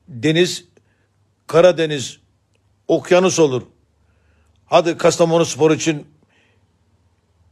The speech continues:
birlikte bu kampanyaya katılalım.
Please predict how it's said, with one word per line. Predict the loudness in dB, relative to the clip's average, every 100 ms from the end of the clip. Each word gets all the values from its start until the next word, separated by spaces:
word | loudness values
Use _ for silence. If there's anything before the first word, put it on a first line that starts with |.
| _ _ _ _
birlikte | -20 -4 -2 0 0 2 2 2 -6 _ _ _ _ _ _ _
bu | -4 -2
kampanyaya | 0 0 2 0 2 0
katılalım. | 0 0 0 0 -2 -8